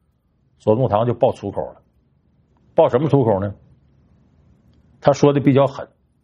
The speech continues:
先说：“王八蛋，滚出去！”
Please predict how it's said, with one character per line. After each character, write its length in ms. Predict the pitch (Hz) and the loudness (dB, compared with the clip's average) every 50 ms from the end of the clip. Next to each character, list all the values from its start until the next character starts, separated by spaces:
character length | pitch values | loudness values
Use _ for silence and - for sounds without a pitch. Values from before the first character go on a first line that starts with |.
| _ _ _ _ _ | _ _ _ _ _
先 300 | - - 147 147 147 127 | -2 2 2 2 2 2
说 260 | 117 110 104 104 - - _ _ _ _ _ _ _ - | 0 -2 -2 -2 -6 -14 _ _ _ _ _ _ _ 0
：“王 240 | 95 104 120 170 190 | 2 2 2 4 2
八 80 | 196 180 | 2 2
蛋， 260 | 233 262 254 254 _ _ _ _ _ _ _ _ _ _ _ _ _ _ _ | 2 0 0 -4 _ _ _ _ _ _ _ _ _ _ _ _ _ _ _
滚 180 | - 196 226 220 | -2 -2 -2 -2
出 100 | 214 247 | -2 -4
去！” 80 | 247 | -4